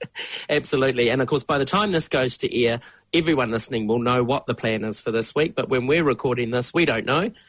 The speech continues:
So we'll s-, catch you next Sunday, either in person or back here,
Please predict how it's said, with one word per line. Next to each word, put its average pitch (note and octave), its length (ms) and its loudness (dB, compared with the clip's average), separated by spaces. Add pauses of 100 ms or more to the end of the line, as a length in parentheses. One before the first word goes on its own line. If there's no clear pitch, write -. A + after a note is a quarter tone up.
(140)
So D3 340 2
we'll D#3+ 200 2
s-, - 160 -2
catch - 380 -2
you D3+ 60 0
next C#3+ 300 0
Sunday, D#3 440 2
either C3+ 360 0
in E3+ 260 2
person D#3 540 0
or D3+ 300 2
back D3+ 240 -4
here, D3+ 440 -2